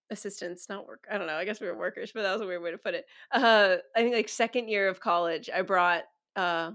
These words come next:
like, a whole gaggle of people the first year to the show, um, from, from Chapman. And then the next year, Miranda and I were like, "Can we, can we, like, be involved?" And Laura was like, "Sure, like, I'll take 'em," 'cause we were into P R,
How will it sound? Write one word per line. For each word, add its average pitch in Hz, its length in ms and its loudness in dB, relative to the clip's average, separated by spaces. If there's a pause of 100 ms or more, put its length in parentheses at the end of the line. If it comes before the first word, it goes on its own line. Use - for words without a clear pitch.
(120)
like, 202 140 -4
a 190 80 -6
whole 196 360 0
gaggle 180 440 0
of 170 160 -6
people 175 360 -4
the 175 120 -2
first 175 340 -2
year 175 220 -2
to 196 100 -10
the 175 140 -8
show, 170 400 -4 (720)
um, 185 500 0
from, 175 400 -2
from 175 160 -4
Chapman. 175 400 0
And 170 100 -4
then 180 120 -4
the 180 60 -2
next 170 300 -4
year, 165 360 0 (100)
Miranda 170 320 -4
and 165 80 -4
I 165 100 -4
were 175 120 -4
like, 165 260 -4
"Can - 120 -4
we, 453 240 4 (160)
can 277 120 0
we, 370 100 8
like, 640 260 4
be 214 140 -2
involved?" 208 560 0 (220)
And 214 260 -2
Laura 185 320 6
was 185 220 -2
like, 185 180 0 (120)
"Sure, 494 360 6
like, 220 180 4
I'll 285 140 4
take 320 240 4
'em," 339 160 0
'cause 220 160 0
we 208 140 2
were 208 100 2
into 196 300 -2 (120)
P 208 160 -6
R, 202 360 2